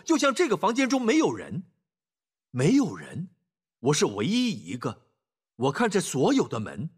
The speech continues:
有一扇门上写着“私人，不可窥视”。高度机密，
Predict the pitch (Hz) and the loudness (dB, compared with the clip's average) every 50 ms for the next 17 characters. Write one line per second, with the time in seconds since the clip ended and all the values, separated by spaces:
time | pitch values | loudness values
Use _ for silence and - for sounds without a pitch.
0 | _ _ - 160 139 147 220 240 220 - 269 175 165 180 190 277 226 180 - - | _ _ 2 2 2 4 2 2 2 0 0 0 0 0 0 0 0 0 0 -2
1 | - - - - - 160 170 - - _ - - - - 302 302 311 302 180 101 | -2 -6 -8 -6 -4 -4 -4 -4 -10 _ -8 -6 -6 -2 0 2 2 2 2 0
2 | 78 95 123 - - - - 247 - 143 85 - - - 214 240 233 208 - - | -2 -6 -10 -14 -8 -4 -2 -2 -2 -2 -6 -6 -2 -2 0 0 0 -2 -2 -4
3 | 226 151 - - _ _ _ _ _ _ _ _ _ _ _ _ _ _ _ _ | -4 -6 -8 -8 _ _ _ _ _ _ _ _ _ _ _ _ _ _ _ _
4 | _ _ _ _ _ _ _ _ _ - 190 185 175 180 185 170 131 - - - | _ _ _ _ _ _ _ _ _ 0 0 2 2 0 0 -2 -2 -2 -2 -2
5 | 170 185 202 196 196 160 98 - - | 0 0 2 2 2 0 -2 -4 -10